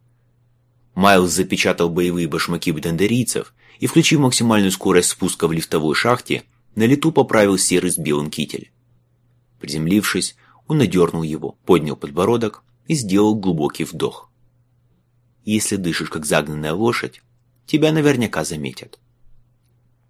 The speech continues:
Майлз прошел коридором к главному выходу, миновав зал приемов. Слава богу, цетагандийцев по-прежнему не видно. Айвен изумленно раскрыл глаза,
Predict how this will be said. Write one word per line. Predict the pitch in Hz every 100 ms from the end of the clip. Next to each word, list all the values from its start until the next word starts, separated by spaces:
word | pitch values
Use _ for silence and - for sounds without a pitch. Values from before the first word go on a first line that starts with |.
| _ _ -
Майлз | 87 87 80 76
прошел | - 80 - 85
коридором | - 82 78 78 76
к | 71
главному | 85 76 71 71
выходу, | 80 117 - 113 98 _ _ -
миновав | 120 123 135 147 123
зал | 92 82
приемов. | - 78 71 65 - - _ _ _ _ _
Слава | - 113 113 87 82
богу, | 71 73 71 69
цетагандийцев | - 101 92 95 95 110 - -
по-прежнему | 85 - 82 78 78 76
не | 76
видно. | 73 69 - - _ _ _ _ _ _ _ _ _ _ _ _ _ _
Айвен | - 120 156 170
изумленно | 131 113 104 101 95 90
раскрыл | 87 - 85
глаза, | 80 85 92 104 90 -